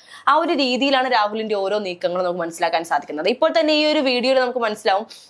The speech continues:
എം എൽ എ ഫണ്ടിൽ നിന്നും, ആ, വെച്ചു കൊടുക്കുന്ന എട്ടാമത്തെ വീടിന്റെ, വീടിന്റെ തറക്കല്ലിടിയിലാണ്. അതുമായി ബന്ധപ്പെട്ട് തൻവി എന്ന് പറയുന്ന സിനിമാ താരമാണ് ഈ ഒരു വീടിന്റെ തറക്കല്ലിടൽ ചടങ്ങിന് എത്തിയിട്ടുള്ളത്. ആ, ഇത് കാണുമ്പോൾ ആ ഒരു വീഡിയോന്റെ താഴെ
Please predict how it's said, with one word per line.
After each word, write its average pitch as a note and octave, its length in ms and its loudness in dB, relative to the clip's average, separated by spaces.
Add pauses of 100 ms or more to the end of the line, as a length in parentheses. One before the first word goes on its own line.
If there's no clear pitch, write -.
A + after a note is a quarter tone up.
(100)
എം B3+ 160 4
എൽ D4+ 100 4
എ E4+ 40 2
ഫണ്ടിൽ D4 340 0
നിന്നും, C#4 340 0
ആ, A#3 120 4
വെച്ചു A3+ 260 0
കൊടുക്കുന്ന B3 240 0
എട്ടാമത്തെ C4 480 0
വീടിന്റെ, A#3+ 460 -2
വീടിന്റെ A#3+ 380 -2
തറക്കല്ലിടിയിലാണ്. G#3+ 720 -2
അതുമായി D4+ 300 2
ബന്ധപ്പെട്ട് D#4+ 440 2
തൻവി C4+ 380 2
എന്ന് D#4 160 2
പറയുന്ന C4+ 220 4
സിനിമാ A#3 320 2
താരമാണ് A3+ 440 2
ഈ D4+ 200 2
ഒരു C#4 340 4
വീടിന്റെ A#3+ 380 0
തറക്കല്ലിടൽ A3+ 460 0
ചടങ്ങിന് G#3 320 -2
എത്തിയിട്ടുള്ളത്. F#3 500 -8 (440)
ആ, A#3+ 80 4
ഇത് D#4+ 180 0
കാണുമ്പോൾ D4+ 380 2
ആ C#4 80 4
ഒരു C#4 200 0
വീഡിയോന്റെ B3+ 460 2
താഴെ A#3 320 0